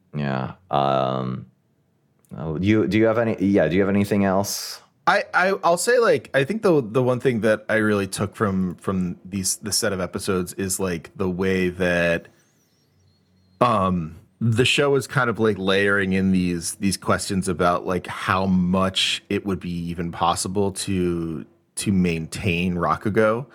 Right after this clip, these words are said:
Speaker 2: Like, there
Speaker 1: Mm-hmm.
Speaker 2: is this, like, I think for the first time we get this question of, like, yeah, maybe we had a chance to do something with this post-war, but now it's, like, it's too layered and too complex and has too much tradition,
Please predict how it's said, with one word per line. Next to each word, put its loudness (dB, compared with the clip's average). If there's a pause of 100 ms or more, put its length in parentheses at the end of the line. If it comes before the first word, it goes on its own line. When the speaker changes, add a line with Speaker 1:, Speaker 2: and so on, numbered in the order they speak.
(320)
Speaker 2:
Like, 2
there 4
Speaker 1:
Mm-hmm. 2
Speaker 2:
is -2
this, 0
like, -2
I 2
think 0
for 0
the 4
first -2
time 0
we 2
get -2
this -2
question 0
of, -2
like, 0
yeah, 2
maybe 2
we -2
had 2
a -4
chance -2
to -8
do -4
something -2
with -2
this -6
post-war, 0
but -2
now 2
it's, -4
like, -4 (520)
it's 0
too 0
layered 2
and -4
too 0
complex 0
and -2
has -2
too 0
much 2
tradition, -2